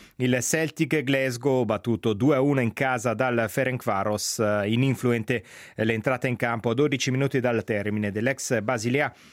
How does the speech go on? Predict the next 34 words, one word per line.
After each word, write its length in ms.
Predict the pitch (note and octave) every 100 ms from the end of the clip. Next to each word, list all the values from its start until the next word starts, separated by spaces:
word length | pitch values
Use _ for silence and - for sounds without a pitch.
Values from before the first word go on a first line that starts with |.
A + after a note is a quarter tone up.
| - -
Ajeti. 680 | D3+ D#3+ G3 C3+ - B2+ A2+
Eh, 220 | G#2 G2
corde 480 | - F#3 F#3 E3 D3+
e 220 | F3 F#3
ramponi, 760 | D#3+ E3 B2+ E3+ F#3 F#3 F3+ D3+
eh, 80 |
scalata 640 | C3 - C3+ A2 G#2+ - G#2
che 140 | A2
comincia 420 | G#2+ A2+ G#2+ A#2+
oggi, 480 | A#2 A#2+ G#2 A#2 A#2
eh, 140 | A2+
per 160 | G#2 A#2+
il 180 | A#2+ A#2
Servette 540 | - A#2+ A#2 A2 B2+
nel 260 | A2+ G#2+ G#2
primo 320 | C#3+ D3 B2
turno 300 | C#3 C#3 B2+
preliminare, 640 | A#2+ A#2 A#2 A#2+ B2 B2 - - - -
eh, 100 | A2+
di 100 | B2
Europa 340 | C#3+ D3+ D3+
League. 680 | C#3+ E3 F#3+ E3 E3+ C#3+ B2
Eh, 40 | G#2
Ginevrini, 720 | C#3 D3+ B2 B2+ C3 D3 C3+
anche 300 | G#2 F#2 G2
qui 180 | - G#2+
con 140 | -
la 80 | G#2
formula 460 | - A#2+ A2 G#2+ G#2
della 280 | A2+ A2
partita 440 | G#2 G#2+ C3+ B2 C#3
secca, 420 | - F#2+ - G2
che 140 | -
ospitano 600 | G2 G2+ - A2 A2 A2